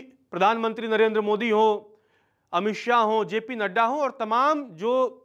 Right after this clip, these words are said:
अन्य घटक दल के भी जो नेता हैं लगातार वो चार सौ की बातें कर रहे हैं और इस चार सौ वाली बात को लेकर सियासी गलियारों में तरह तरह की चर्चा भी है। विपक्षी नेता तो ये भी आरोप लगा रहे हैं कि मोदी चार सौ इसलिए मांग रहे हैं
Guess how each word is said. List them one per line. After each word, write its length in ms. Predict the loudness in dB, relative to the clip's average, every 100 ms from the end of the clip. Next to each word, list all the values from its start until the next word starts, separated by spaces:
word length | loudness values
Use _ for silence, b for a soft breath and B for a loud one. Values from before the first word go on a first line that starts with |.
| _
अन्य 220 | -6 -4 -2
घटक 260 | -2 -2
दल 160 | -4 -4
के 140 | -4
भी 100 | -6
जो 120 | -6 -4
नेता 300 | -4 -2 -2
हैं 140 | -2
लगातार 500 | -2 0 -2 -2 -6
वो 120 | -6 -8
चार 260 | -4 -4
सौ 140 | -6 -12
की 160 | -10
बातें 360 | -6 -6 -4 -6
कर 160 | -6 -6
रहे 160 | -6
हैं 160 | -6 -8 _ _ b b b b -2
और 120 | -2
इस 100 | 0
चार 280 | 2 2 2
सौ 200 | 2 2
वाली 220 | 2 0
बात 300 | 0 0 0
को 80 | -2
लेकर 400 | -2 0 0 0 -4 _
सियासी 460 | _ -2 0 -2 -6
गलियारों 400 | -4 -2 -2 -2
में 120 | -8 -4
तरह 200 | -4 -4
तरह 220 | -4 -6
की 140 | -8
चर्चा 380 | -6 -4 -2 -2
भी 100 | -4
है। 180 | -20 -20 _ _ _ _ _ _ -10
विपक्षी 420 | -6 -6 -6 -6
नेता 260 | -6 -4 -4
तो 160 | -4 -4
ये 140 | -4
भी 140 | 0 0
आरोप 300 | 2 0 -2
लगा 200 | 0 0
रहे 120 | -2
हैं 220 | -8 -8 -10 _ _ _ _ _ _ _ -8
कि 60 | -2
मोदी 280 | 0 0 0
चार 260 | 0 0 0
सौ 140 | -4
इसलिए 320 | -6 -2 0
मांग 240 | 2 0 0
रहे 140 | -2
हैं 180 | -2